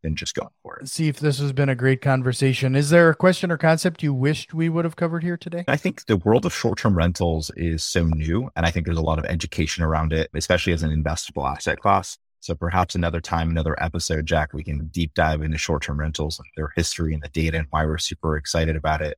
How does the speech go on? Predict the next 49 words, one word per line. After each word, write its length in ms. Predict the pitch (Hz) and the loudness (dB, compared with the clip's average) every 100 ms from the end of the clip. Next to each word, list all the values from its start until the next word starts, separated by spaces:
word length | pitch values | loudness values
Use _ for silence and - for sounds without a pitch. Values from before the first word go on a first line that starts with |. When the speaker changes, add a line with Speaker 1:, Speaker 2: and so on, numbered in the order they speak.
| - | -2
Speaker 1:
But 200 | 80 - | -2 0
we're 300 | 73 95 98 | -2 2 2
super 320 | - 92 82 | 2 -2 -2
stoked 300 | - 78 - | -4 -4 -2
about 260 | 78 76 73 | -2 -2 0
it. 40 | |
And 140 | 78 | -2
so 140 | - 76 | -2 -2
for 100 | 76 | 0
anyone 220 | 85 82 | 2 2
who's 180 | 80 - | 0 -2
interested 420 | 87 90 87 78 80 | -2 -2 -2 -4 -4
in 140 | 78 | -2
learning 280 | 78 76 78 | -2 -2 0
more 200 | 76 73 | -2 -2
about 260 | 71 76 | -2 -2
that, 240 | - 78 76 | 0 0 2
even 220 | 92 90 | 2 4
in 120 | 85 80 | 4 4
our 160 | 73 76 | 2 2
deck, 220 | 82 78 - | 2 0 -2
we 80 | 80 | -2
have 180 | 80 73 | -2 -2
about 240 | 69 71 - _ | -4 -4 -6 _
forty, 380 | 87 85 82 - _ | -2 0 0 -4 _
forty 240 | 92 87 | 2 2
pages 540 | 85 82 78 80 78 - - _ _ | 2 0 0 0 -2 -6 -14 _ _
that 120 | 82 78 | 0 0
is 120 | - - | -2 0
all 200 | 87 87 | 2 4
about 260 | 82 80 | 2 0
the 80 | - | -2
history 340 | 71 82 - 80 | -4 -4 -2 -2
of 100 | 76 | 0
short-term 360 | 85 71 82 | -2 -2 0
rentals 260 | 78 73 71 | 0 -2 -4
and 100 | 85 | -2
just 220 | 82 87 - - | -2 -2 -6 -8
pure 340 | - 110 120 98 | 0 4 4 2
data 360 | 85 92 76 - | 2 2 2 -2
on 240 | 80 78 78 | -2 -2 0
why 320 | 80 82 85 | 2 2 2
we 120 | 80 | 0
believe 360 | 76 76 80 73 | -2 -2 -4 -4
in 80 | |
this 160 | 76 - | -6 -6
asset 380 | - 71 67 - | -6 -6 -6 -4
class, 340 | 80 73 - - | -4 -4 -6 -6
because 360 | 82 82 78 | -2 0 -2